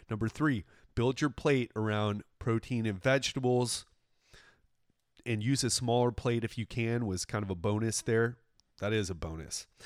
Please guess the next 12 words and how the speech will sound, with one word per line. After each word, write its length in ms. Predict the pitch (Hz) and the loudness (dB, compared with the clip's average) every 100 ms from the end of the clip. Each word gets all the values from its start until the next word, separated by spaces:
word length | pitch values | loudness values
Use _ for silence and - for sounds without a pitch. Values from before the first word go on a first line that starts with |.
| - - - _ _ _ _ _ _ | -20 -20 -20 _ _ _ _ _ _
Number 200 | 117 113 | -8 -6
four, 360 | - 143 143 147 | -2 6 8 8
stay 220 | - 147 | 6 2
away 200 | 139 143 | 4 4
from 140 | - | 2
the 80 | 123 | -2
processed 720 | 104 127 113 117 135 117 - | 0 2 4 4 2 2 0
junk. 480 | - 120 117 120 - - _ _ _ _ _ _ _ _ _ _ _ _ _ _ _ _ _ _ - | 0 2 2 -2 -8 -20 _ _ _ _ _ _ _ _ _ _ _ _ _ _ _ _ _ _ -2
Only 280 | 120 131 147 | 0 0 -2
eat 260 | 131 135 | -4 -4
the 120 | 135 | -4
things 560 | 123 127 120 123 120 - | -2 0 0 0 -2 -6